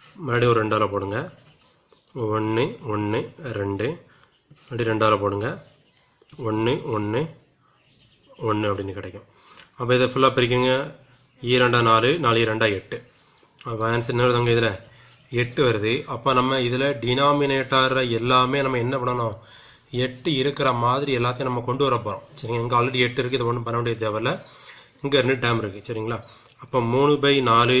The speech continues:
இருக்கு. இதை டினாமினேட்டர்ல கீழே வந்து எட்டு ஆக்கணும்னா மேலைங்களை எதால பெருக்கினா போதும்? இங்கே ரெண்டால பெருக்குங்க, இங்கே ரெண்டால பெருக்குங்க. இன்னொரு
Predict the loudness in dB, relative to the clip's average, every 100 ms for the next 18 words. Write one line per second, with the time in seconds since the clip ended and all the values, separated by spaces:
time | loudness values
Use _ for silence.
0 | 0 -6 -8 -4 0 -2 -2 -14 -20 _
1 | _ -2 0 2 2 4 4 2 2 2
2 | 2 2 -2 -2 0 2 2 0 0 -2
3 | 2 4 6 4 2 4 2 -2 -18 -20
4 | -20 _ -2 2 2 4 4 4 4 2
5 | 4 2 4 2 2 -2 -2 0 2 0
6 | 0 0 -2 -2 -4 -4 -2 0 0 0
7 | -2 -2 -6 -4 -6 -6 -14 -20 -16 -16
8 | -4 2 4